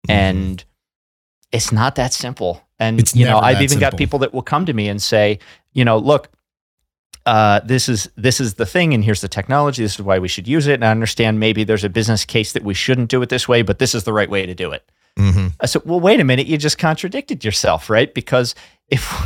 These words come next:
Speaker 2: if the technology's not serving the business, it's not the right way to do it."
Speaker 1: That's right.
Speaker 2: Right. And this isn't,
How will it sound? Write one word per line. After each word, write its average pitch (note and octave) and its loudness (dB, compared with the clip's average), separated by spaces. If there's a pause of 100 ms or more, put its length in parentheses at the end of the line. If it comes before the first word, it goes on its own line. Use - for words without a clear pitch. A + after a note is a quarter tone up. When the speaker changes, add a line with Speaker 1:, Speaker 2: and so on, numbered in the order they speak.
Speaker 2:
if D3 0
the C#3 0
technology's D#3+ 0
not D3 0
serving C3+ 0
the A2+ -2
business, A#2+ -2
it's B2 -4
not A#2+ 2
the A2 -2
right G#2 0
way G2 -2
to E2 -8
do F#2 -4
it." D#2+ -10 (240)
Speaker 1:
That's - -4
right. G#2 -4
Speaker 2:
Right. G#2 2
And A2+ 0 (120)
this A2+ -2
isn't, A#2+ -2